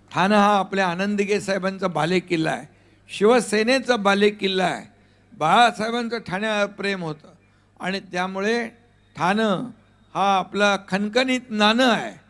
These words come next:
त्यामुळे चिंता करू नका आणि तुम्ही असंच काम करत राहा. यापुढे देखील आपल्याला बरंच काम करायचं आहे, ठाणं विकसित करायचं आहे, ठाणं वाढवायचं, नवीन ठाणं तयार होत आहे.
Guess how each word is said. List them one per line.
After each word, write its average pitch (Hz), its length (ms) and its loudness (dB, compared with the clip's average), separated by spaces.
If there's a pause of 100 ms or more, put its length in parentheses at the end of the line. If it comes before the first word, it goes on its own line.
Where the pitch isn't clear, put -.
(280)
त्यामुळे 196 240 0
चिंता 185 460 -2
करू 214 240 -6
नका 190 440 -4 (500)
आणि 190 520 0 (120)
तुम्ही 185 180 -6
असंच 180 360 -2
काम 180 300 0
करत 190 340 -2
राहा. 160 300 0 (500)
यापुढे 190 480 0
देखील 180 520 -2 (420)
आपल्याला 202 360 -4
बरंच 220 420 0
काम 202 300 0
करायचं 170 420 -4
आहे, - 120 -12 (480)
ठाणं 208 260 2
विकसित 226 440 0 (100)
करायचं 175 420 -2
आहे, 131 260 -18 (320)
ठाणं 214 260 4
वाढवायचं, 208 640 2
नवीन 220 300 -2
ठाणं 202 380 -6
तयार 240 220 2
होत 180 220 2
आहे. - 240 -12